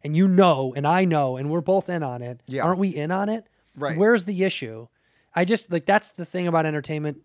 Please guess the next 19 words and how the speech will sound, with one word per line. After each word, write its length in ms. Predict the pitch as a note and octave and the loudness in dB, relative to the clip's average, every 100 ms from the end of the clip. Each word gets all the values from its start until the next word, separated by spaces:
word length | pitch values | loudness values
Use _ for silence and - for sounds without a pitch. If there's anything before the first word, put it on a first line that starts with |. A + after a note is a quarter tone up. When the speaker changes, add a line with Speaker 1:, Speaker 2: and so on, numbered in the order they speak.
| _ | _
Speaker 1:
as 200 | - D3 | -4 -4
a 40 | C#3 | 0
whole. 180 | D3+ | 0
I 120 | D3 C3 | 0 0
hope 180 | F3 | -2
the 80 | - | -4
future 320 | - E3+ D#3 | -8 -8 -4
of 100 | D3+ | -4
it 80 | C3+ | -4
is 140 | C3 B2+ | -6 -6
like 260 | B2 A#2+ _ _ _ _ | -10 -12 _ _ _ _
Speaker 2:
When 160 | E3+ F#3+ | -12 -8
there's, 260 | G#3+ G#3 - | -8 -10 -12
when 160 | F3 G3+ | -8 -6
there's 220 | A3+ - - | -6 -10 -16
tape 400 | - D#3+ E3+ F3+ | -12 -8 -6 -6
on 160 | F#3 | -8
someone's 440 | E3 C#3+ C#3 C#3 B2 | -8 -10 -10 -10 -10
genitals, 720 | - A2 A2+ C3 C3+ C#3 - | -10 -10 -10 -10 -12 -16 -20